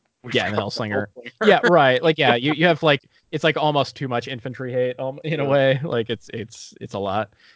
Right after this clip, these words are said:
Speaker 2: Um, I don't think that's a bad thing. I think there's certain matchups where maybe having that much is, is the correct choice. Um, the
Speaker 3: Mm-hmm.
Speaker 2: other thing is that he did mention, just for the sake of, like, just because we mentioned the, the, um, the sprays on the War Witch Sirens, I believe those are Venom sprays.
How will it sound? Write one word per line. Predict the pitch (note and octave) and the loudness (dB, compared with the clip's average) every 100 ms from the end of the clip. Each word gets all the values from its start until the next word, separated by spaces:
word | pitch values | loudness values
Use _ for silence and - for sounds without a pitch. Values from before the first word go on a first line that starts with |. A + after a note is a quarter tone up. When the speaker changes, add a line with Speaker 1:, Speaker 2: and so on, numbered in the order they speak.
| _ A#2+ | _ 0
Speaker 2:
Um, | A2+ G#2 G2 G2 - D#3 | 0 0 -4 -8 -4 0
I | |
don't | F3 | 2
think | |
that's | D3+ | 2
a | A#2+ | 2
bad | C3+ B2 | 2 2
thing. | A#2 | 0
I | A2+ | -4
think | C3+ | -4
there's | A#2+ | -6
certain | - A2 A#2 | -6 -8 -6
matchups | A2 A2 G2+ A2 | -6 -6 -10 -8
where | G2 | -8
maybe | G2+ G#2 A2 G#2+ | -8 -10 -8 -6
having | A2+ A#2+ A#2 | -4 -4 -4
that | A#2 | -6
much | G#2 A2+ - | -6 -8 -8
is, | G#2 A#2 - | -8 -8 -12
is | A2+ F#2+ A#2 - - _ _ | -10 -10 -10 -14 -16 _ _
the | A2+ | -10
correct | - F2 - - | -8 -10 -10 -10
choice. | - G#2 D3 - - - _ _ _ _ _ | -4 0 0 -2 -12 -20 _ _ _ _ _
Um, | C3 B2 A#2 | 4 4 4
the | |
Speaker 3:
Mm-hmm. | C#3+ | 2
Speaker 2:
other | F#3 | 4
thing | G3 F3 | 2 2
is | C#3+ | 2
that | C#3 | 0
he | B2+ | -2
did | B2 D3+ | -2 0
mention, | B2 B2 - A#2+ A2+ | 0 -2 -2 -4 -4
just | B2+ | -4
for | C3+ | -4
the | A#2 | -4
sake | - A2+ | -2 -2
of, | A2 | -2
like, | A2 F#2+ - - | -4 -6 -8 -6
just | - C3+ | -4 -2
because | C3 B2 | -2 -2
we | B2 | 0
mentioned | A2 - G#2 | -2 -4 -4
the, | G2+ F#2+ G2 | -4 -6 -6
the, | F#2+ F2+ F#2 F#2 | -6 -6 -8 -8
um, | G1+ - - _ _ - | -10 -12 -20 _ _ -14
the | - | -10
sprays | - G2 G2+ G#2 - - | -4 -2 -2 -4 -12 -12
on | - F#2+ | -8 -6
the | |
War | F#2 G2 | -2 -2
Witch | G2+ - | -2 -4
Sirens, | A2 A2 | -4 -2
I | G#2+ | -2
believe | A2 G#2+ A#2+ | 0 2 4
those | C3 A#2 | 6 6
are | A2 | 4
Venom | G#2 F2+ G#2 C3+ | 2 -2 -2 -2
sprays. | - - - G3+ F#3+ | -2 -2 0 0 -2